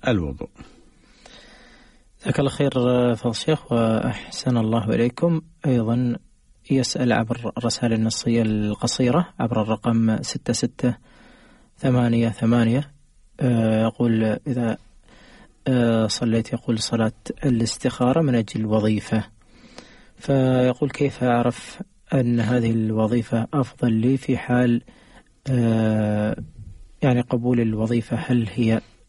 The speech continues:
Speaker 2: آه، تكون أفضل لي؟"
Speaker 1: الحمد لله، الاستخارة سنة ثابتة عن النبي عليه الصلاة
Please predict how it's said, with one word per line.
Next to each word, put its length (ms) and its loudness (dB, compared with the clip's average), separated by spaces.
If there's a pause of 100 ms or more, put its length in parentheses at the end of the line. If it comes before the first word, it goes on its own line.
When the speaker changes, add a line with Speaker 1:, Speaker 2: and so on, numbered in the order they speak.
(100)
Speaker 2:
آه، 220 2
تكون 420 -4
أفضل 320 -2
لي؟" 300 -4 (680)
Speaker 1:
الحمد 400 0
لله، 440 2
الاستخارة 760 0
سنة 400 0
ثابتة 440 -2
عن 180 2
النبي 340 2
عليه 160 2
الصلاة 380 0